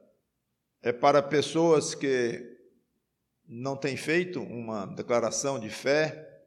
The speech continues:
a Deus, não têm crido em Deus e que têm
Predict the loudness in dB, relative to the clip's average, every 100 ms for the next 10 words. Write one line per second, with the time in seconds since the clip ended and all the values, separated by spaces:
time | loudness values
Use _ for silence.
0 | _ -20 -20 -14 -10 -2 0 0 -2 -8
1 | -12 -12 -10 -12 -4 -2 0 -2 -4 -4
2 | -2 0 -2 -4 -10 -18 _ _ _ _
3 | _ _ _ _ _ _ -16 -10 -10 -4
4 | -2 -2 -4 -8 -10 -14